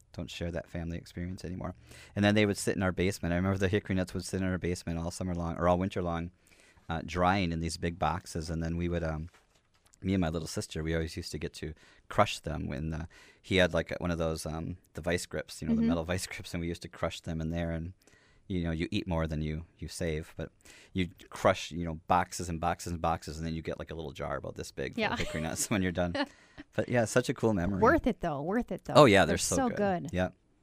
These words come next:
Speaker 1: Yep. And we actually had a couple of hickory nut trees right in our yard, but we never got many nuts off those. We'd go, go up to High Cliff and collect 'em. So how cool is that?
Speaker 2: Can, can you still find 'em at High Cliff today?
Speaker 1: Oh, yeah. Oh, yeah. In fact, I was surprised, um, this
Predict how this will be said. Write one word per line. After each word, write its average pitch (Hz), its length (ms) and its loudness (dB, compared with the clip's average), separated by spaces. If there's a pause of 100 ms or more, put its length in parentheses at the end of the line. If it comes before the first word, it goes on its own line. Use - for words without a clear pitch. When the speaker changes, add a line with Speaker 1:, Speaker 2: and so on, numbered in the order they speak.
(140)
Speaker 1:
Yep. 90 300 0
And 104 80 2
we 113 120 6
actually 92 260 2
had 95 180 4
a 90 40 -2
couple 92 200 -4
of 85 60 -4
hickory 87 220 -6
nut 78 100 -6
trees 82 280 -6
right 80 120 -4
in 82 100 -6
our 78 60 -4
yard, 78 360 -4
but - 120 -6
we 82 80 -8
never 80 200 -4
got 80 160 -8
many 80 140 -6
nuts 80 240 -8
off 80 160 -6
those. 85 320 -6
We'd 85 180 -8
go, 87 140 -8 (600)
go 85 80 -8
up 76 80 -10
to 87 80 -6
High 82 120 -4
Cliff - 260 -12
and 82 100 -8
collect - 340 -10
'em. 90 140 -10
So - 260 -10 (520)
how 104 160 -4
cool 98 260 -6
is - 120 -10
that? - 100 -6
Speaker 2:
Can, 226 100 -4
can 240 140 0
you 240 60 4
still 247 200 0
find 254 220 -2
'em 285 100 2
at 285 60 -2
High 285 120 0
Cliff 302 240 -4
today? 208 180 0
Speaker 1:
Oh, 220 40 6
yeah. 120 260 6 (120)
Oh, 135 100 4
yeah. 98 300 2 (140)
In 123 160 -2
fact, 135 200 4
I 123 40 8
was 113 100 2
surprised, 107 580 2
um, 92 300 -6 (360)
this 101 320 -2